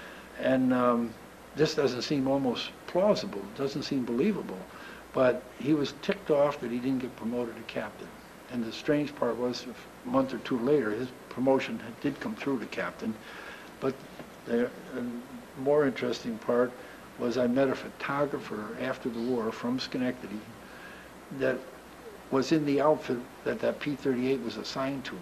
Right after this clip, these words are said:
and it was a brand new P thirty-eight that they had flown over from the States or brought over from the States,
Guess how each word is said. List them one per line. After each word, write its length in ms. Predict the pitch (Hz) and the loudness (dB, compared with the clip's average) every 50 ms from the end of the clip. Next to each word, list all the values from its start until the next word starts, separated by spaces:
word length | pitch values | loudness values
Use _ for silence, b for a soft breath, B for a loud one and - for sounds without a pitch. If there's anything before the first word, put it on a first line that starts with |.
| 92 110 | -8 -6
and 100 | 120 117 | -4 -4
it 60 | 113 | -4
was 120 | 113 - 113 | -4 -4 -6
a 40 | |
brand 380 | 98 - - 139 143 156 156 147 | -6 -4 -2 0 2 2 2 2
new 100 | 143 143 | 0 -2
P 220 | 135 - 143 139 | -2 -2 -2 -2
thirty-eight 500 | 127 - 131 127 117 123 123 131 135 135 | -2 0 -2 -2 0 2 2 2 2 0
that 80 | - 123 | 0 -4
they 120 | 113 117 | -4 -4
had 80 | 117 113 | -6 -6
flown 300 | - - 139 139 139 131 | -4 -2 0 0 0 2
over 220 | 127 127 127 120 | 2 0 0 -2
from 220 | 110 - - 107 104 | -4 -6 -8 -10 -8
the 60 | 107 | -8
States 340 | - - - 135 131 131 - | -6 -2 0 0 0 0 -2
or 60 | 120 | -2
brought 260 | 101 127 127 131 131 | 0 0 2 4 4
over 240 | 135 139 135 120 113 | 4 4 4 0 -4
from 160 | - 110 104 | -6 -6 -8
the 80 | 104 101 | -8 -8
States, 480 | - - - 107 104 104 - - - | -8 -6 -6 -6 -6 -6 -8 -10 -12